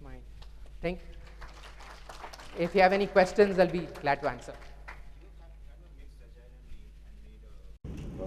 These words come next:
Speaker 2: hybrid, which is working
Speaker 1: Yes.
Speaker 2: nicely. And, uh, like, uh, the working,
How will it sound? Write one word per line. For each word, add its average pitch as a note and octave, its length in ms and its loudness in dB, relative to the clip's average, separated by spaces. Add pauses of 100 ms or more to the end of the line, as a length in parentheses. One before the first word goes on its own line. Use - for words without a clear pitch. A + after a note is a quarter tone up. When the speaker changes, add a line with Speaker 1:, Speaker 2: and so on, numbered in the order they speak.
(280)
Speaker 2:
hybrid, - 380 -4
which - 180 -8
is - 120 -8
working - 460 -6
Speaker 1:
Yes. - 300 0
Speaker 2:
nicely. F#2+ 180 -6 (1200)
And, G#2 200 -4
uh, F#2+ 320 -2 (1160)
like, - 180 -4 (120)
uh, - 40 -4 (280)
the A#2 120 -2
working, B2+ 460 -2